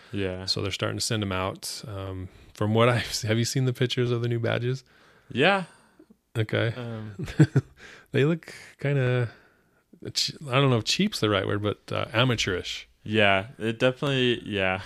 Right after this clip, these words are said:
Speaker 1: <laughs> I agree. The lanyards that they have look really good.
Speaker 2: Right, yeah.
Speaker 1: But the badges themselves kinda look, like last year's were,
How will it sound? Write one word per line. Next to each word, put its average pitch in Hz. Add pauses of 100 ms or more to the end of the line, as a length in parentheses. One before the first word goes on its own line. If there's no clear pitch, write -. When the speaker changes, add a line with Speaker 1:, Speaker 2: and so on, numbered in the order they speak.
(100)
Speaker 1:
<laughs> -
I 117
agree. 117
The 107
lanyards 147
that 113
they 110
have 101 (220)
look 101
really 104
good. 95
Speaker 2:
Right, 95 (240)
yeah. 95
Speaker 1:
But 98
the 101
badges 117
themselves 107
kinda 101
look, 95 (220)
like 131
last 123
year's 107
were, 95